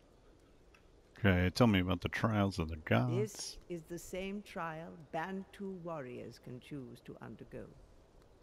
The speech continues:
Speaker 2: The gods of the Bantu will decide if you are worthy of their blessings. The trial will begin when you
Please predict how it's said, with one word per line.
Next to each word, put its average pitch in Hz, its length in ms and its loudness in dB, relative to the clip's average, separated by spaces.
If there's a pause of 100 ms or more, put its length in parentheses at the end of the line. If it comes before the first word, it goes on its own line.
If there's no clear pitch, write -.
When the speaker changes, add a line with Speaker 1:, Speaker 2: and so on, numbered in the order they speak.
(400)
Speaker 2:
The - 60 -14
gods 139 640 -8 (180)
of 135 160 -12
the 139 60 -12
Bantu 127 600 -10
will 151 140 -10
decide 131 640 -12 (440)
if 143 140 -18
you 135 100 -10
are 127 100 -12
worthy 127 380 -12
of 120 180 -14
their 127 220 -12
blessings. - 600 -16 (1600)
The 170 100 -8
trial 175 680 -6
will 135 140 -8
begin 127 420 -8 (200)
when 165 260 -8
you 151 160 -10